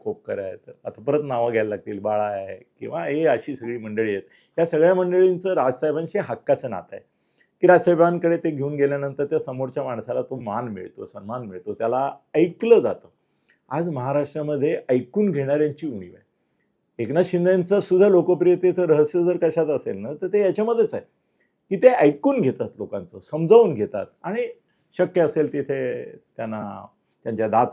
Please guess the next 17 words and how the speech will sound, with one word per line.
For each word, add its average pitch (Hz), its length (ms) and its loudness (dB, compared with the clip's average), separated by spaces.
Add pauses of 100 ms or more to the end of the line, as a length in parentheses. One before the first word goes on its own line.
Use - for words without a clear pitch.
फिर्यादीला 113 560 -2
उत्तरही 170 420 2
देतात 175 360 0
आणि 190 160 0
कुठेतरी 175 380 -4
कारवाई 185 380 0
पण 131 180 -10
करतात. - 300 -20 (800)
तसंच 226 320 6
आहे 92 120 -2
की 175 540 -6
अमेय 175 280 6 (100)
खोपकर, 180 420 0
अ, 165 600 -2
हा 151 500 -8
राज 123 160 0
ठाकरेंप्रमाणेच 139 960 -8